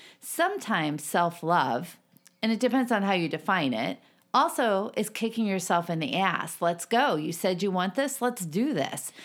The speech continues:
It's about really gravitating towards what is the life that you're creating? How are you showing up? Do you do it through self-motivation or do you, or do you try to motivate yourself through self-deprecation?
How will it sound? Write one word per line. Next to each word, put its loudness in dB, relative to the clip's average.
It's -4
about 2
really 0
gravitating 2
towards -2
what 0
is -4
the -4
life 0
that -4
you're -2
creating? -2
How 0
are 0
you 0
showing 0
up? -4
Do 2
you 2
do 2
it -4
through -2
self-motivation -2
or 0
do -2
you, 0
or 2
do -2
you 0
try -2
to 0
motivate 0
yourself 2
through 0
self-deprecation? 0